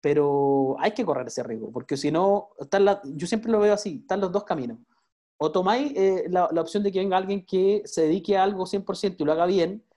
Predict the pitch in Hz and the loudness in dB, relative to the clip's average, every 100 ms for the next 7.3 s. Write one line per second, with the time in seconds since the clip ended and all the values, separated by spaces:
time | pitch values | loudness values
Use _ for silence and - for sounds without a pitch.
0 | _ - 139 151 156 190 190 180 170 - | _ -10 -4 0 2 2 2 0 -2 -4
1 | 214 208 165 202 226 156 156 190 - 135 | 0 2 2 2 2 0 -4 -6 -6 -2
2 | 143 139 170 185 196 220 214 143 156 185 | 0 0 0 0 0 0 2 2 2 2
3 | 151 160 190 175 151 - - 139 151 165 | 0 -2 -2 -4 -4 -8 -10 -2 0 2
4 | 175 160 147 139 - _ _ _ 135 151 | 2 0 2 0 -2 _ _ _ -6 -4
5 | 147 156 160 170 180 175 160 143 - 147 | -2 0 0 -2 -2 -4 -2 -4 0 0
6 | 165 160 156 165 180 160 175 190 - 135 | 0 -2 -2 -2 0 2 2 0 -6 -2
7 | 156 185 | 0 0